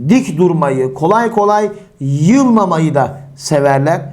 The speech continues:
Mükemmelliyetçi bir karaktere sahiptirler. Sevilmek için çok çaba, e, sarf ederler. Çok gayret ederler.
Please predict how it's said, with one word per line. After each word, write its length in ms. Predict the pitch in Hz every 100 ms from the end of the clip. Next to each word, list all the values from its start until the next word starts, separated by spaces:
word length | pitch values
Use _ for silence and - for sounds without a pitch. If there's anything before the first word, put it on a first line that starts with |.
| - -
Mükemmelliyetçi 880 | 151 - 190 196 196 196 214 214 208
bir 220 | 190 - - - -
karaktere 580 | 160 165 170 165 180 208
sahiptirler. 840 | - 135 123 113 127 127 170 - - - - - _ _
Sevilmek 720 | - - 214 226 262 254 330 269
için 540 | 233 240 262 285 - _ _
çok 360 | - 294 294 -
çaba, 580 | 220 185 185 - - - _ _ _ 104
e, 180 | 92 73 62 53
sarf 400 | - 156 139 139
ederler. 640 | 127 113 95 69 - - - - _ _ _
Çok 240 | - 262 165
gayret 380 | 156 160 170
ederler. 680 | 143 - 76 - - - -